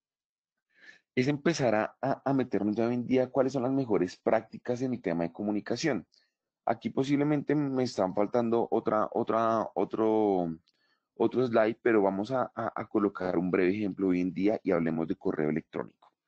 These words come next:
El correo electrónico hoy en día está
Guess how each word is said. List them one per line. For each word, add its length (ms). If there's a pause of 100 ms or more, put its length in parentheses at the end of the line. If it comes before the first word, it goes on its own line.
(840)
El 160
correo 300
electrónico 840 (100)
hoy 160
en 160
día 400
está 400